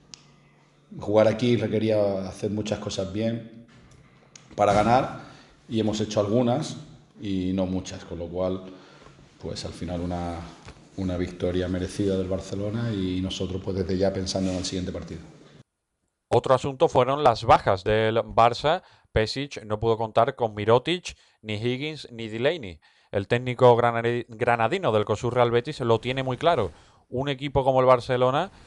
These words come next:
Speaker 2: eh, con la vuelta de Urtel en once puntos, por cierto, Kuric en diecisiete puntos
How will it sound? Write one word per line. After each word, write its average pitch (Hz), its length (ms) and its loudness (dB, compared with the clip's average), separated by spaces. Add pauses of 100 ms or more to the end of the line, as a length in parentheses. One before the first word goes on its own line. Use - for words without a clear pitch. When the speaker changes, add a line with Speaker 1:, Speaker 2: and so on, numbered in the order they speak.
(180)
Speaker 2:
eh, 92 440 -4
con 101 100 2
la 95 60 4
vuelta 117 400 2
de 120 100 4
Urtel 117 300 2
en 113 200 -6
once 113 220 -4
puntos, 117 320 -6
por 107 180 0
cierto, 120 360 -2
Kuric 131 440 -2
en 107 100 -8
diecisiete 110 460 -8
puntos 113 540 -8